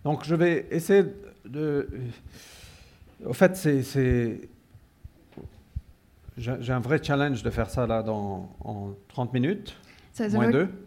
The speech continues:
Speaker 1: fois, euh, divisé par deux.
Speaker 2: And so it's a real
Speaker 1: <laughs>
Speaker 2: challenge for me to be able to ex-, explain this and pick this apart in thirty minutes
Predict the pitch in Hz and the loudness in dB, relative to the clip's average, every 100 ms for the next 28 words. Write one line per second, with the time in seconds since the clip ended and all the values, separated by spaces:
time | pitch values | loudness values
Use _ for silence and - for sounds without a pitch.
0 | - - 131 123 110 104 117 131 120 117 | -20 -4 -2 0 0 -2 -4 -2 -2 -2
1 | 147 - - - _ - - - 226 220 | -2 -6 -16 -20 _ -20 -20 -8 0 2
2 | 208 214 226 233 220 220 220 226 214 208 | 2 4 4 4 4 4 4 4 2 2
3 | 202 202 202 196 196 190 202 185 180 - | 0 -2 0 0 -2 -2 -2 -4 -6 -10
4 | - 190 - 202 208 196 196 190 - 190 | -12 -12 -2 2 4 2 0 -4 -4 -8
5 | - - 196 - 196 190 190 185 185 190 | -6 -6 -6 -4 -4 -2 0 0 -2 -2
6 | 190 - - | -4 -8 -18